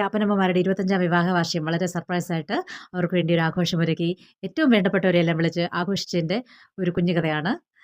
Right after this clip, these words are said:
അത് നമുക്കെല്ലാം പ്രിയപ്പെട്ട, ആ, മറുനാടൻ ഷാജിൻ സ്കറിയ ആകുമ്പോൾ കൂടുതൽ സന്തോഷമാണ്, അല്ലേ? അപ്പോൾ ഷാജിൻ സ്കറിയയ്ക്കും ഒളിമ്പ്യൻ ബോബി അലോഷ്യസിനും വളരെ ഹൃദയം നിറഞ്ഞ ഒരു സിൽവർ ജൂബിലി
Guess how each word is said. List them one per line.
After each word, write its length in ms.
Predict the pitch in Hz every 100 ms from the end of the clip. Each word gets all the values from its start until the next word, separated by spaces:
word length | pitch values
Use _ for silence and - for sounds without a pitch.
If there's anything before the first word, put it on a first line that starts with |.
| - - -
അത് 200 | 196 202 254 _ -
നമുക്കെല്ലാം 400 | 277 320 311 320
പ്രിയപ്പെട്ട, 360 | 285 285 262 202 165 - - -
ആ, 180 | 190 180 175
മറുനാടൻ 420 | 185 190 202 202 190
ഷാജിൻ 240 | 185 196 190
സ്കറിയ 240 | 208 196 170
ആകുമ്പോൾ 280 | 165 165 165 _ _ _ -
കൂടുതൽ 240 | 196 196 190
സന്തോഷമാണ്, 500 | 180 185 180 165 156 180
അല്ലേ? 140 | 151 -
അപ്പോൾ 220 | 175 185 170 175 - - -
ഷാജിൻ 320 | 208 214 247 233
സ്കറിയയ്ക്കും 500 | 196 170 170 165 170 - -
ഒളിമ്പ്യൻ 400 | 175 185 175 175 208
ബോബി 260 | 175 175
അലോഷ്യസിനും 560 | 180 160 147 170 165 170 185 _ _ _ _ _
വളരെ 280 | 185 175 175 180 170
ഹൃദയം 260 | 185 208 202
നിറഞ്ഞ 280 | 180 165 165 202 - 180
ഒരു 220 | 165 160 170 - _ _ _ _
സിൽവർ 400 | 180 175 175 190 233 _ - -
ജൂബിലി 420 | 170 156 170 175